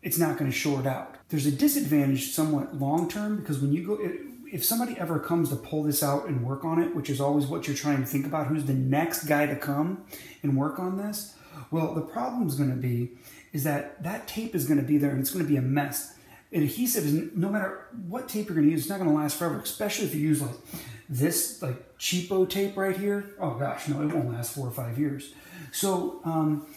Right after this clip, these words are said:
here's my recommendation. I'm not gonna personally tape it. That's fine. If, if you disagree with me, that's totally okay. But, um, if you do, make sure you use quality electrical tape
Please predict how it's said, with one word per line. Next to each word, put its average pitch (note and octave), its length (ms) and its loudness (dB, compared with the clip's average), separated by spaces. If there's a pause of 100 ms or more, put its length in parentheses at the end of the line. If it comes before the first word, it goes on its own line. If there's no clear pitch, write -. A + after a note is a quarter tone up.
(120)
here's B3 320 -2
my G#3 140 0
recommendation. D3 840 0 (260)
I'm F3+ 180 2
not A#3 200 -2
gonna F3 160 -2
personally F#3 460 -4
tape G3 300 -4
it. G#3 280 -8 (460)
That's C3 200 -4
fine. E3+ 440 0 (800)
If, - 180 -10
if - 180 -4
you C#3+ 60 0
disagree C#3+ 400 -2
with F#3+ 100 -6
me, G#3+ 160 -2
that's C3+ 300 -4
totally F3 380 -2
okay. F3+ 460 -4 (640)
But, D3 420 0
um, D3 580 0
if G#3+ 200 -4
you A#3+ 140 0
do, D3 520 2
make E3 240 4
sure A3+ 160 -4
you G#3 100 -2
use D#3+ 500 0 (260)
quality D#3+ 1080 -2
electrical C#3 540 0
tape - 300 -8